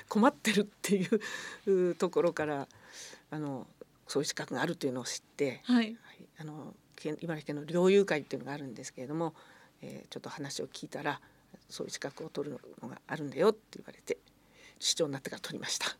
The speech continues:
Speaker 2: や、もう本当に何事にも挑戦されている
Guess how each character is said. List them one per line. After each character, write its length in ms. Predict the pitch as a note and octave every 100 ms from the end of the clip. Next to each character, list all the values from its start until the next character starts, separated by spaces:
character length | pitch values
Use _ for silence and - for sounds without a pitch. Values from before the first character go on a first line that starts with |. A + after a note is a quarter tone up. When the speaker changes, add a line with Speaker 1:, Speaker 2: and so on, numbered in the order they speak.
| _ - - - - -
Speaker 2:
や、 100 | F#3 F3
も 60 |
う 20 | E3
本 160 | A3
当 180 | A3 A3
に 200 | G#3+ G#3
何 220 | G3+ G#3+
事 200 | G#3+ G#3+
に 120 | G#3+
も 160 | F#3+ D#3
挑 180 | - F3+
戦 140 | F#3+
さ 120 | F#3+ F#3
れ 100 | F#3+
て 160 | F#3
い 60 | F3+
る 220 | F3+